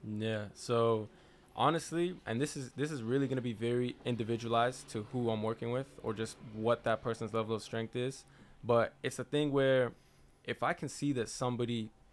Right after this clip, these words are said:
doesn't have a good base of strength, then they're gonna be very limited with how much gains they're gonna see on the track or with their speed,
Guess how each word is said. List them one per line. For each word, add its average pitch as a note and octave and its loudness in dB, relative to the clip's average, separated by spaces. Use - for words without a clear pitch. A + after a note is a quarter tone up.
doesn't C3 2
have A2+ 0
a G2+ -8
good G2 -4
base A2+ 0
of - -10
strength, A#2+ -4
then A#2 2
they're B2 2
gonna C3+ 2
be C#3 2
very C#3 2
limited A#2+ 2
with A2 -4
how A#2 0
much A#2 -2
gains A#2+ 0
they're G#2+ -4
gonna A2 -2
see A2 -4
on A2 0
the G#2+ -4
track A2 0
or A2 -2
with A2 -4
their G2+ -4
speed, - -6